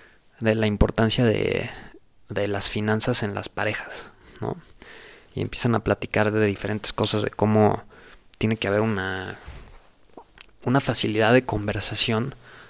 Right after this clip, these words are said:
respecto a temas de lana, de dinero, en una pareja, que es,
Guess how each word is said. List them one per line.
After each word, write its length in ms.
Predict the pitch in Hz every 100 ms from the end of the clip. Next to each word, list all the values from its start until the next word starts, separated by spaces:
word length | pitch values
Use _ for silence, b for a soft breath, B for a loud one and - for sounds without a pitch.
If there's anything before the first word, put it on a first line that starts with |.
| B B _ _ _ _ _
respecto 560 | - - - - - 104
a 120 | -
temas 540 | 113 117 113 104 - -
de 200 | 104 101
lana, 480 | 104 110 110 143 147 B B
de 100 | 107
dinero, 500 | 101 104 107 110 143 B B B B B B B -
en 140 | 104
una 200 | 107 107
pareja, 400 | 98 113 - - B B B B B B - -
que 160 | 107
es, 300 | 104 - -